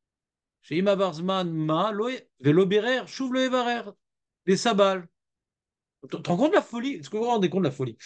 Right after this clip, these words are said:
Le Rav Ben Ami était très énervé sur cette histoire-là. On a un Chida Mefourage que faut faire tout de suite la bracha de Hachem Hatzar, d'accord ? T'as oublié, tu fais plus. Dis pourquoi ? Parce qu'il y a une opinion comme ça et le Chida dit Sabal.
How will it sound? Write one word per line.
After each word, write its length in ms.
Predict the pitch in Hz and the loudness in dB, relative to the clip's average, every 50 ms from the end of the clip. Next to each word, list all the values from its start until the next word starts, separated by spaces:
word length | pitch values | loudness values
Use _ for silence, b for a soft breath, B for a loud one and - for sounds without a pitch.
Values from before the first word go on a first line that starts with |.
| B B B B B | B B B B B
Le 100 | 143 139 | 4 6
Rav 180 | 151 180 160 | 6 6 6
Ben 140 | 151 165 165 | 6 6 6
Ami 140 | 180 196 185 | 6 6 4
était 160 | 160 139 147 | 4 2 -2
très 140 | 139 143 175 | -2 -2 -2
énervé 220 | 170 160 147 151 | 0 0 0 0
sur 140 | 139 143 127 | -2 -2 -8
cette 80 | - - | -10 -8
histoire-là. 340 | - - 110 104 98 95 - _ _ B B B B - | -4 -4 -2 -2 -4 -6 -10 _ _ B B B B 4
On 100 | 143 196 | 6 6
a 60 | 247 | 8
un 120 | 277 254 | 6 4
Chida 340 | 185 175 254 214 208 254 285 | 2 0 2 4 6 6 6
Mefourage 600 | 277 240 202 - 202 185 170 165 185 220 202 - | 4 2 0 0 0 2 4 4 2 2 0 -6
que 80 | - 185 | -8 -6
faut 120 | 160 196 | -2 -2
faire 80 | 208 196 | -2 -2
tout 80 | 247 | -2
de 60 | 214 202 | -6 -6
suite 140 | 254 214 | -2 2
la 60 | 233 196 | 2 4
bracha 320 | 180 185 180 - 196 208 | 4 2 0 0 0 0
de 80 | 180 175 | 0 0
Hachem 180 | 147 151 156 | -2 -2 -4
Hatzar, 240 | 143 135 135 117 107 | -4 -4 -6 -10 -10
d'accord ? 400 | 107 127 131 220 240 233 - _ _ _ _ _ _ _ _ _ _ _ _ _ _ _ _ _ _ _ _ _ _ _ _ _ _ _ _ _ _ _ | -8 0 2 2 2 2 -2 _ _ _ _ _ _ _ _ _ _ _ _ _ _ _ _ _ _ _ _ _ _ _ _ _ _ _ _ _ _ _
T'as 180 | - 285 294 277 | 2 4 4 4
oublié, 460 | 247 226 214 202 220 277 359 403 392 - | 2 0 -2 -2 -2 -4 -4 -8 -8 -10
tu 80 | 311 | -2
fais 140 | 269 302 226 | 0 0 0
plus. 260 | 208 240 233 233 240 _ _ _ _ _ _ _ _ _ _ _ _ _ _ - | 0 -6 -8 -8 -10 _ _ _ _ _ _ _ _ _ _ _ _ _ _ 0
Dis 100 | 185 160 | 0 2
pourquoi ? 440 | 165 170 139 139 233 294 349 392 | 2 0 2 4 4 4 4 4
Parce 160 | 381 349 - - | -2 -6 -6 0
qu'il 120 | - 285 | 2 2
y 20 | |
a 20 | 254 | 2
une 60 | 262 | 2
opinion 280 | 202 190 233 233 226 185 | 2 2 2 2 2 4
comme 180 | 202 190 180 | 4 2 0
ça 260 | 147 - 277 311 302 | 0 -2 -2 0 0
et 40 | 285 | 0
le 80 | 240 220 | -2 -4
Chida 280 | - 214 214 247 262 | -4 -2 -4 -4 -4
dit 120 | 247 240 208 | -4 -6 -4
Sabal. 460 | - 226 185 185 180 175 175 175 | -2 -2 2 2 2 0 0 -4